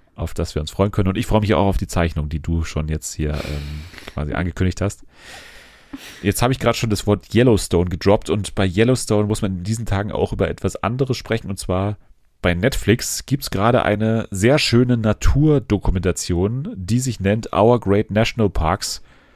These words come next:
und die ist deswegen so interessant, weil sie von der Obama Produktionsfirma produziert ist und auch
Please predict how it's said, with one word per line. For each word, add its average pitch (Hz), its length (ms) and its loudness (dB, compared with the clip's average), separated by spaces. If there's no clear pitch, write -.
und 107 180 0
die 127 140 0
ist - 160 -2
deswegen 120 300 0
so 117 100 -2
interessant, 107 560 -4
weil 95 200 2
sie 101 320 -2
von 117 420 0
der 107 200 2
Obama 123 920 0
Produktionsfirma 127 840 2
produziert 135 640 2
ist - 520 -4
und 131 340 0
auch 95 420 2